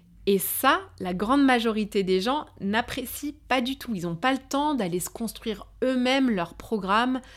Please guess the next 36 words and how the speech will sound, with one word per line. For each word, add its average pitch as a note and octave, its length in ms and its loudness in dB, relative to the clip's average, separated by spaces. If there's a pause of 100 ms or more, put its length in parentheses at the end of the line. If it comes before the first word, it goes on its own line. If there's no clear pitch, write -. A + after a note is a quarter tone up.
(240)
avec G3 320 0
différents A3 680 -2 (120)
cours C4 400 -4
piochés B3 600 -4
gratuitement A3 720 -4
par-ci, G3+ 380 -6
par-là. G3 380 -2
Non. G#3+ 240 2 (720)
Ils A3 180 -2
aiment A#3+ 140 4
bien D4 200 0
suivre B3+ 340 -2
une F#3+ 100 0
méthode. G#3 560 -2 (320)
Et G3+ 60 -6
cette G3 240 -4
structure, - 680 -4 (400)
c'est C#4+ 280 -2
ce - 80 -2
que A3 100 -2
tu F#3+ 180 -2
peux C4+ 140 -2
lui A3+ 160 0
apporter. F#3 560 -6 (420)
C'est - 160 -2
la G#3 140 2
tienne. G#3 500 0 (200)
Tu - 160 -4
peux B3+ 120 -2
leur A#3 180 0
proposer A#3 760 -4
et G#3+ 80 -4
faire A3 200 -4
une G#3+ 120 0
vraie A3 220 -2
différence. A3+ 640 -6